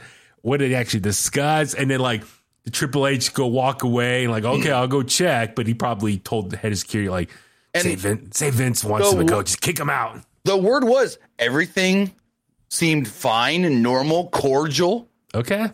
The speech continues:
Speaker 2: Nobody was like, "Oh my God, what the hell is he doing there?" Nobody, like, nobody was, no tension, no, no, everyone, like, everything just seemed like it was cool that he was there. And then,
Speaker 1: Okay.
Speaker 2: uh, the funny thing is,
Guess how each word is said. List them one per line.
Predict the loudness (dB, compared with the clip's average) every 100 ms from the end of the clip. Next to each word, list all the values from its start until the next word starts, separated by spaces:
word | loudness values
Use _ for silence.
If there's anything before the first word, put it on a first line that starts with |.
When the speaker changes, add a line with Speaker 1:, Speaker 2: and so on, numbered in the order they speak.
| _ 0
Speaker 2:
Nobody | 0 2 2 2
was | 2 2
like, | 0 -2 -4 -8
"Oh | -2
my | 0
God, | 2 2 2
what | 0
the | 2
hell | 0
is | 0
he | -2 2
doing | 2 4
there?" | 2
Nobody, | 2 2 2 0
like, | 0 0 0
nobody | 2 2 2 2
was, | 2 0 -4 _ _
no | -2 -2
tension, | 0 -2 0 0 2
no, | 2
no, | 4
everyone, | 2 2 -2 -4 -8
like, | -2 0
everything | 2 2 2 0
just | 2 0 0
seemed | 2 2 2 -2 -8 _ _ _
like | -2 0
it | 0
was | 0 -2 _
cool | 0 2 4 4
that | 4 4
he | 4
was | 2 2
there. | 2 2 -2 -8 _ _ -6
And | 0 2
then, | 4
Speaker 1:
Okay. | 2 0 -6 _ -2
Speaker 2:
uh, | 0
the | 2
funny | 0 0 2 0
thing | 0 0 2 2
is, | 2 0